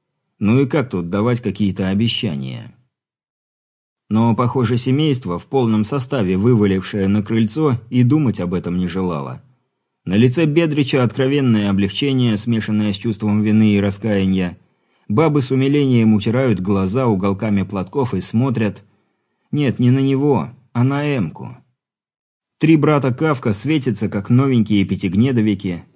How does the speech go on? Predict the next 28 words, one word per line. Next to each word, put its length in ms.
Хм. 180
А 120
младшенький 560
Синек 440
за 180
три 200
месяца 520
изрядно 460
так 220
подтянулся 640
в 80
росте. 460
"Ты 360
чего?" 680
Утирая 440
слезы 440
и 40
всхлипывая, 680
произнесла 720
Эмка, 340
недоумевающе 880
глядя 400
то 140
на 160
руки 260
Сергея, 640
отстранившие 880
ее, 260